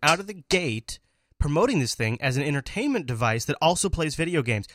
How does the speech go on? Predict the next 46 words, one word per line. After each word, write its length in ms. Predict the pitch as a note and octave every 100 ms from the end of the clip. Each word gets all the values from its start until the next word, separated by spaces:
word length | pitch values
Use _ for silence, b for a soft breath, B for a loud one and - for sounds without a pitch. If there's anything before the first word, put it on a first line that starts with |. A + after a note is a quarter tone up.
| b b
Well, 80 | -
who 160 | D#4+
the 80 | D#4+
hell 360 | G#3 G3+ B2+ B2+
is 100 | B2+
gonna 140 | D3+
pay 180 | - D3
five 400 | - - G3 G#3
hundred 240 | G#3 G#3 D3+
dollars 560 | D3+ D3 B2 G#2+ A2 - b
for 180 | - D#3
a 40 |
video 380 | A#2 D3+ C#3+ B2
streamer? 320 | A2 B2 G#2+
The 80 | A2
Roku 420 | A#2 F3 G3 A3
is 160 | D3+ A2+
ninety-nine 540 | A#2 C3 D3+ C#3 C3
dollars. 480 | A#2 G#2+ G#2 - - -
It's 140 | b F3+
just 160 | C4
not 320 | F#3 G#3+ G3+ -
gonna 160 | F3
happen. 300 | D#3+ F3+ E3+
That 160 | B2+ C#3
is 140 | C#3+
not 240 | C#3 E3 G#3+
an 100 | G3+
argument 400 | C#3+ E3 D#3 A#2+
Microsoft 460 | A#2+ A#2+ B2 B2 A2+
can 180 | A#2 G#2+
win. 180 | E3 A2 B B
And 100 | C3+
then 120 | C#3
Sony 360 | - G#3+ D#4 D#4
came 240 | A3+ F#3
out, 200 | B2+ B2
and 100 | D#3
you 60 | F3+
know 60 | A3
what 120 | G#3+
Sony 300 | G3 G3+ G#3
did? 200 | A3 A3 B B B
They 120 | F#3+
hit 200 | E3+ -
every 480 | - F#3 E3+ G3 G3